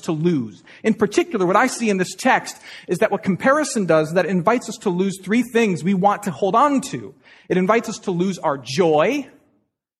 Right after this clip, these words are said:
to lose our way, and to lose our hold on our faith. When we compare, we lose our joy, we lose our way, and we lose our grip on our faith.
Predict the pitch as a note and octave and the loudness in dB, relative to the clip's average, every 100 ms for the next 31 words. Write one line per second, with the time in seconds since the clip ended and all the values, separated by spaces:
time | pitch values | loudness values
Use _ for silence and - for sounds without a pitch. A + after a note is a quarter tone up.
0 | _ _ _ G3 F3 G3+ G3+ F3+ E3+ D3+ | _ _ _ -2 2 2 2 4 4 2
1 | C#3 B3+ F#3 C#3 A#3 C4 - - _ _ | 2 4 4 2 0 -2 -6 -16 _ _
2 | _ _ _ _ _ _ _ _ _ - | _ _ _ _ _ _ _ _ _ -6
3 | F#3 G3 F3 G3+ A3+ A3+ G#3+ E3+ E3+ F3 | -4 0 2 2 2 2 2 2 0 2
4 | D#3+ D#3+ D#3 D3+ - C3 G#2 - _ _ | 0 0 -2 -4 -6 -6 -6 -12 _ _
5 | _ _ _ _ _ _ _ _ _ _ | _ _ _ _ _ _ _ _ _ _
6 | _ E3+ D#3+ G#3 G#3+ A3 - D4 A#3+ D#3 | _ -2 0 0 2 -2 2 4 4 2
7 | F#3+ F3+ F#3 F3 F3+ G3+ - E3 D3+ A#2 | 2 0 0 0 0 0 0 -2 -2 0
8 | D3 C#3 A3 C#4 - _ _ - F#3 E3+ | 2 2 0 -2 -6 _ _ -6 0 0
9 | D#3+ A#3+ A3+ E3+ D#3+ E3+ G#3+ A3+ - - | 2 4 4 4 4 4 0 -2 -12 -8
10 | D#3+ D#3+ D3 E3 A3 - F#3 G3 D3 C#3 | -2 0 2 2 2 2 0 0 -4 -2
11 | C#3+ D3 - _ _ C#3+ C#3+ C#3 C#3 C3 | -2 -2 -8 _ _ -6 -4 -2 -2 -4
12 | - C#3+ G2 | -6 -6 -6